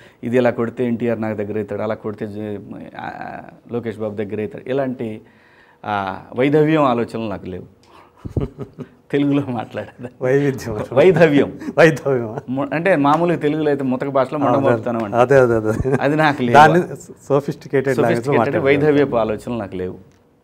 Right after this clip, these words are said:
Speaker 1: జూనియర్ ఎన్టీఆర్ గారు, ఆయనకు ఆ చరిష్మా ఉంది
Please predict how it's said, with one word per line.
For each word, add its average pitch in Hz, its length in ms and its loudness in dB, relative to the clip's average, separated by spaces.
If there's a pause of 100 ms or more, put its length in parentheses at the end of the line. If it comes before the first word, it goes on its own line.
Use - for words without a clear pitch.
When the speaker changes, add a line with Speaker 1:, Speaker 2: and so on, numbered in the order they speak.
(140)
Speaker 1:
జూనియర్ 104 300 -10
ఎన్టీఆర్ 135 280 -8
గారు, - 160 -8 (1300)
ఆయనకు 113 240 -10
ఆ - 80 -18
చరిష్మా 95 400 -14
ఉంది - 180 -20